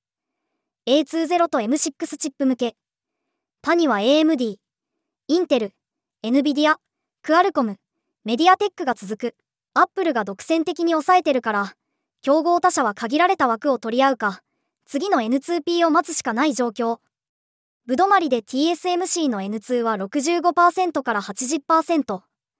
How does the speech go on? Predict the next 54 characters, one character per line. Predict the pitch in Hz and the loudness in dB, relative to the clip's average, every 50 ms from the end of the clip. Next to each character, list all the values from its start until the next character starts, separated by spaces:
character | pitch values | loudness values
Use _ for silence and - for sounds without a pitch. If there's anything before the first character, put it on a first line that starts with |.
| _ _ _ _ _ _ _ _ _ _ | _ _ _ _ _ _ _ _ _ _
対 | - 311 330 330 | -2 0 0 0
し | - - - | 0 -2 -4
て | - 226 | -6 -8
サ | - - 302 339 | -4 -2 -2 -2
ム | 359 370 | -2 -2
ス | - - 285 | -2 -2 -2
ン | 254 226 | -2 -2
の | 196 190 | -4 -6
エ | 196 | -6
ス | - - 269 | -2 2 2
エ | 277 | 2
フ | - 285 | 0 -2
ツ | - - 277 | -6 -2 0
ー | 269 262 | 0 2
は | 247 226 | 0 0
四 | 190 196 226 294 302 | 0 0 0 2 2
十 | 311 359 302 | 0 -2 0
パ | - 359 349 359 | 2 4 4 4
ー | |
セ | 339 370 370 | 4 2 0
ン | 330 | 0
ト | - 277 | -2 -4
か | - 233 | -4 -4
ら | 214 202 | -4 -4
六 | 190 190 190 - 262 | -4 -4 -4 -4 -2
十 | 240 330 339 302 | -2 -2 -2 0
パ | - 320 330 | 2 2 2
ー | |
セ | 320 - 339 | 2 0 0
ン | 311 | -2
ト | - 330 | -2 -2
程 | 311 330 320 311 | 0 2 2 2
度。 | 233 214 185 - _ _ _ _ _ _ _ _ _ _ _ _ _ _ _ _ _ _ _ _ | 2 0 -4 -10 _ _ _ _ _ _ _ _ _ _ _ _ _ _ _ _ _ _ _ _
イ | - 311 370 | -2 0 0
ン | 359 | 0
テ | - 339 302 | 0 0 0
ル | 277 | 0
の | 247 220 202 | -2 -2 -4
十 | - 226 262 302 | -2 0 0 2
八 | 285 330 - - 320 | 2 0 0 2 2
エ | 320 311 | 2 4
ー | 269 | 2
は | 220 196 196 - | 2 -2 -2 -4
五 | - 208 | -6 -6
十 | 190 240 320 339 294 | -2 0 0 0 2
五 | 339 320 | 2 2
パ | 311 330 339 | 4 2 2
ー | 339 | 2
セ | 370 359 | 2 0
ン | 339 302 | -2 -2
ト | 349 320 | -2 -2
く | - 349 | 0 0
ら | 294 233 | 0 0
い。 | 190 - | 0 -4